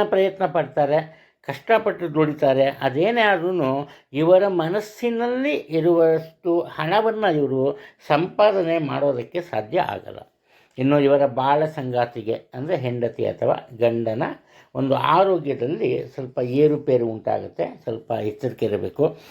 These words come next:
ಇನ್ನು ಇವರ ತಂದೆಯವರ ಕೆಲಸವನ್ನ ಇವರು, ಮ್, ಮುಂದುವರಿಸ್ಕೊಂಡು ಹೋಗ್ತಾರೆ. ಅದರಲ್ಲೂ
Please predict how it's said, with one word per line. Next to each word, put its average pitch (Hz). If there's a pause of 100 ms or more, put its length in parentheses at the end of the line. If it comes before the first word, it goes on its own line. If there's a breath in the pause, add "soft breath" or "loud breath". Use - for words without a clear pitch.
(280 loud breath)
ಇನ್ನು 233
ಇವರ 202
ತಂದೆಯವರ 214
ಕೆಲಸವನ್ನ 170
ಇವರು, 151
ಮ್, 135 (180)
ಮುಂದುವರಿಸ್ಕೊಂಡು 156
ಹೋಗ್ತಾರೆ. 113
ಅದರಲ್ಲೂ 135